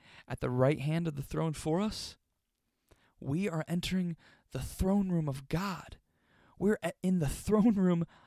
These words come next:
of heaven communing with the God of the whole universe, all because God decided to take on flesh, come down to earth,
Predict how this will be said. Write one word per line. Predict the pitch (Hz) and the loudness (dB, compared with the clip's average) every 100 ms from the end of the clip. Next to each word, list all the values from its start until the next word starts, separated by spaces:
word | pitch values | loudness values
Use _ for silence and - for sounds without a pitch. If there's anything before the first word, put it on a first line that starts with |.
| _ | _
of | 156 151 | 0 0
heaven | 165 - 247 165 123 127 143 _ - - - | -2 -2 -2 -2 -4 -6 -10 _ -20 -20 -8
communing | 170 151 190 285 254 139 151 190 _ _ _ _ _ _ | -4 -2 0 0 0 -2 -4 -8 _ _ _ _ _ _
with | 156 180 | 0 0
the | - 143 | -2 -2
God | 135 185 254 | -2 -4 0
of | 247 160 | 2 2
the | |
whole | 147 196 233 | 2 2 2
universe, | 170 247 247 139 110 - - - - _ _ _ _ _ _ _ _ - | 0 -2 -2 -4 -6 -8 -10 -12 -18 _ _ _ _ _ _ _ _ 4
all | 226 226 | 6 8
because | 240 - 208 170 143 139 - - - _ | 4 4 6 6 6 0 -8 -20 -20 _
God | - 180 220 | -2 2 2
decided | 185 - 185 156 | 0 -2 -2 -2
to | 147 | -4
take | - 160 175 | 0 0 2
on | 156 | -2
flesh, | - 139 127 - - - - - | 0 0 0 0 -8 -16 -18 -2
come | 156 160 | 0 2
down | 147 143 | 4 2
to | 135 | 2
earth, | 147 147 123 - | 4 4 4 -4